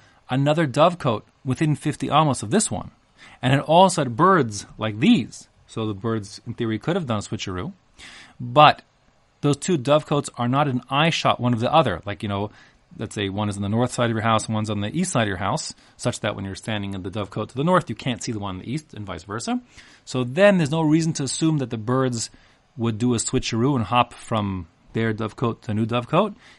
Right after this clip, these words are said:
Um, and the reason why is because although the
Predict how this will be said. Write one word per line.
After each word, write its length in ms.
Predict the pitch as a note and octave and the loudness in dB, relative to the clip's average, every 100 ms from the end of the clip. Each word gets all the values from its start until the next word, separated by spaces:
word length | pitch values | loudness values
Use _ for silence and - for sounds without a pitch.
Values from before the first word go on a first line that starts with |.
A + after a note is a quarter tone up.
| _ - | _ -8
Um, 420 | G2+ G2 F#2+ - _ - _ _ _ _ _ _ | -6 -4 -6 -10 _ -20 _ _ _ _ _ _
and 100 | A2 | -2
the 60 | A#2+ | 0
reason 200 | B2+ C#3+ | 0 0
why 100 | C3+ | 0
is 80 | |
because 260 | B2 F3+ D3 | 0 0 0
although 260 | A#2+ C3 B2 | 0 0 0
the 180 | A#2 | -2